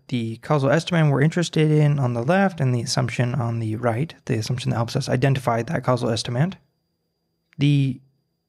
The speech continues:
thing that we saw initially was the average treatment effect on the treated when we didn't have any time.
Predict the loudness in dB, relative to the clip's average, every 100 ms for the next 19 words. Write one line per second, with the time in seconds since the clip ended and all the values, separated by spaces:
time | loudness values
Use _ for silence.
0 | -4 0 0 2 2 2 2 0 -2 0
1 | 2 4 2 2 2 2 2 2 2 0
2 | -4 -2 0 0 -2 -4 -2 0 0 0
3 | 0 -6 _ _ -4 -2 0 0 2 2
4 | 2 2 2 2 2 2 0 -2 -4 -6
5 | -12